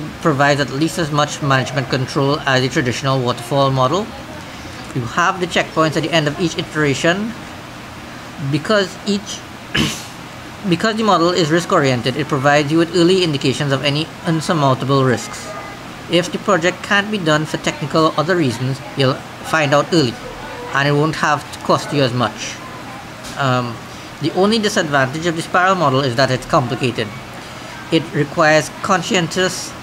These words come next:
attentive, and knowledgeable management. Uh, it can be difficult to define objective verifiable milestones that indicate whether you're ready to add the next layer to the cinnamon roll. In some cases, the product development is straightforward enough and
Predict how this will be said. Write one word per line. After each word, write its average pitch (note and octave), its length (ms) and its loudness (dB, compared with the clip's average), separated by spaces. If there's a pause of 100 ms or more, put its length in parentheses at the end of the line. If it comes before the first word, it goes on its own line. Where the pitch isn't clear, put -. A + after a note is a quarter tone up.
(120)
attentive, D#3 680 2 (300)
and D3+ 240 2
knowledgeable C#3+ 380 4
management. G#2+ 520 0 (680)
Uh, C3 340 4
it D#3+ 100 -4
can D#3 120 2
be D3+ 80 4
difficult F3 420 2
to G3 80 -4
define F3 380 2
objective C#3 400 2
verifiable C#3 540 4
milestones C3+ 680 2
that C3+ 180 4 (160)
indicate D3 320 0
whether C3+ 300 4
you're C3+ 220 4
ready B2+ 200 4
to - 140 -2
add C3 240 2
the B2 40 -6
next C3 240 -2
layer B2 220 4
to B2+ 80 -2
the B2 80 -2
cinnamon A2+ 340 0
roll. A#2+ 220 2 (760)
In C3+ 160 2
some F3+ 300 0
cases, F3 520 2
the D3+ 260 0 (200)
product D#3+ 260 2
development D3+ 440 2
is D#3+ 100 0
straightforward F#3+ 480 4
enough C#3+ 300 2 (600)
and C#3 300 4